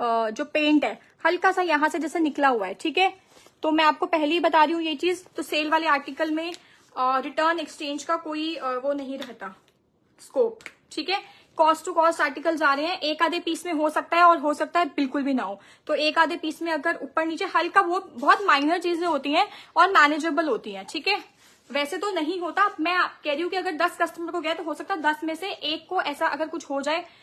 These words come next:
तो वो please आप manage कर लेना। ठीक है, उसके लिए मेरे को,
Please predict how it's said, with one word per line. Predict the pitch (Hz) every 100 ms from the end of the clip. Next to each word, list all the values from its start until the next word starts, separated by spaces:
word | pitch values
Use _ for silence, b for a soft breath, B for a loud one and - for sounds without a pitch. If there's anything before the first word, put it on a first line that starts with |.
| B B
तो | 311
वो | 339
please | 330 339
आप | 359
manage | 339 262 262 277
कर | 302
लेना। | 285 285 330 370 _
ठीक | - 311
है, | 359
उसके | 330 285 - 320
लिए | 302 330
मेरे | 294 277
को, | 320 320